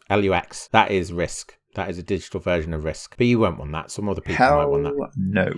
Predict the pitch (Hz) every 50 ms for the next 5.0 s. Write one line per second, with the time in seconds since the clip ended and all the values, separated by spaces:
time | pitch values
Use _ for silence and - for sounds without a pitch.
0 | - - - 113 113 - 127 135 - - - - 170 170 170 156 147 - - -
1 | 135 123 - - 80 80 78 76 78 76 - - - - 85 80 82 80 78 85
2 | 82 - 104 107 107 - 123 120 - 147 147 156 156 - - - 120 135 151 -
3 | 123 135 139 131 135 127 135 147 139 - - - - 71 80 - - 85 - 120
4 | 110 - 135 135 147 147 143 143 135 131 127 120 - - 127 123 120 - -